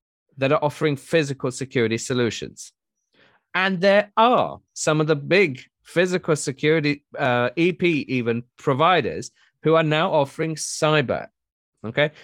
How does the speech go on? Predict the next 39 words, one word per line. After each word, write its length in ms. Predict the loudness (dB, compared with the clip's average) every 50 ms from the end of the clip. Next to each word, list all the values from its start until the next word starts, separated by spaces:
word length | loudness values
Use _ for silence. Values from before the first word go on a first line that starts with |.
| -20 _
so 380 | -10 -2 2 2 2 2 0 -4 _ _ _ -2
I 140 | 0 0 0
push 240 | 0 0 -2 -2 0
back 280 | 0 -2 -2 -2 -2 -4
on 140 | -4 -4
the 60 | -2 -2
notion 440 | 0 0 0 0 -2 -4 -8 -8
that 120 | -8 -6 -6
we 100 | -6 -8
shouldn't 460 | -6 0 0 0 0 0 -4 -6 -4
talk 240 | -4 -4 -4 -2 -4
about 180 | -4 -2 -2
it, 140 | -4 -6 _ _ -8
because 600 | -8 -6 -4 -2 0 2 2 2 0 -2 -4 -8 _ _ _ _ _ _ -8
it's 180 | -8 -6 -6 -2
just 320 | 0 0 0 0 0 -2
another 580 | -2 0 0 2 0 0 2 2 2 0 0 -4 -4
revenue 420 | 0 0 0 2 0 -2 -4 -4
stream. 400 | -6 -4 -2 -2 -2 -2 -4 -8 _ _ _ _ _ _ _ _ -16
It's 100 | -16 -10
just 320 | -4 -2 -2 -2 -2 -4
another 300 | -4 -2 0 0 0 -2
string 340 | -4 -4 -2 -2 0 0 -2 -4
to 120 | -4 -2
your 120 | -2 -2
bow. 340 | 0 2 2 2 2 0 -4 _ _ _ _ _ _ -20 -20 _ -10
So 180 | -2 0 0
there's 200 | 2 2 0 0
no 140 | 0 0 0
reason 420 | 2 0 0 -2 -2 -2 -4 -2 2
why 200 | 2 2 4 2
you, 260 | 2 2 2 2 2
Mark, 240 | 2 0 0 -2 -4 _ -6
can't 300 | -4 -4 -4 -4 -8 _ _ -6
partner 300 | -4 -4 -4 -4 -6 -4
with 140 | -4 -4
a 40 | -4
cyber, 480 | -4 -2 0 2 2 2 2 0 -2 -2 _ -14 -8 -2
uh, 220 | 0 2 2 2